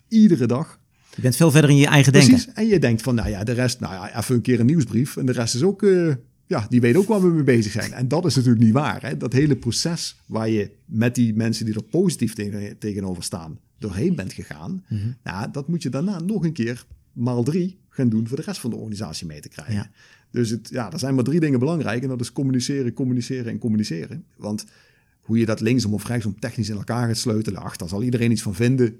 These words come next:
Speaker 2: Ja.
Speaker 1: is heel belangrijk. Maar uiteindelijk gaat het erom, weet jij de mensen waar het uiteindelijk om gaat, mee te krijgen in jouw denken, waarom je dit doet
Speaker 2: Ja.
Speaker 1: en waarom dit voor de organisatie het belangrijkste is. En dan durf ik zelf een, een vrij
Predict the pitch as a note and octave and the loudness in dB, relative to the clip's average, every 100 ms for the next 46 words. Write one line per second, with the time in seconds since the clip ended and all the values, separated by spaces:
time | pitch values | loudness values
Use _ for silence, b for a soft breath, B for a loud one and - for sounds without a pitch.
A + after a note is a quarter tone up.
0 | _ - F3+ - - A2 C#3 C3 C3+ C3+ | _ -16 -16 -14 -4 0 4 4 4 2
1 | A#2+ C3+ - b b b b - G#2 A2 | -2 -4 -8 b b b b -10 -10 -8
2 | A2 B2 A2+ - D3+ E3+ A#2 D#2+ F#2+ A#2+ | -4 -2 -2 -4 -6 -4 -6 -6 -4 -4
3 | G#2+ C3 D#3+ - G#2 G#2+ G#2+ A2 A#2 A2+ | -2 0 0 -2 -4 -2 -4 -2 -2 -4
4 | G2+ G2 G2 G2 F#2+ A#2 G#2+ E2+ - C#3 | -8 -10 -12 -10 -8 -6 -6 -8 -6 -6
5 | G2+ - - _ _ B2+ G2+ A2 E3 F#3+ | -8 -10 -16 _ _ -8 0 2 2 0
6 | B2+ G2 D#2+ C3+ - G#2+ F#2 F#2+ A2+ C#3 | -4 -6 -8 -8 -6 -8 -6 -6 -2 0
7 | A#2+ G2+ A2+ A#2+ A#2 D3+ A2+ G#2+ G#2 G#2+ | -2 -4 -2 -2 0 0 0 0 0 2
8 | C#3 - G#2 F#2+ - b b b B2 C3 | 2 0 -8 -8 -12 b b b -8 -4
9 | A#2+ A#2+ A#2 A2 - - _ - A2 A#2 | -2 0 0 0 -4 -16 _ -10 -8 -4
10 | A2+ A2+ C3 E3 - G#2 G#2+ C#3+ E3+ F#3 | -2 0 -2 -2 -4 -4 -4 -8 -8 -10
11 | - G#3 C4+ - _ _ _ - A#2 A2 | -8 -8 -8 -12 _ _ _ -6 -4 -4
12 | A2+ G2+ - - F3+ C4 B3+ - _ _ | -6 -8 -8 -4 -4 -4 -8 -14 _ _
13 | _ - C3+ C3 - B2 A#2+ A2 - B2+ | _ -8 -6 -6 -6 -4 -4 -6 -12 -8
14 | A#2+ A2+ | -2 -2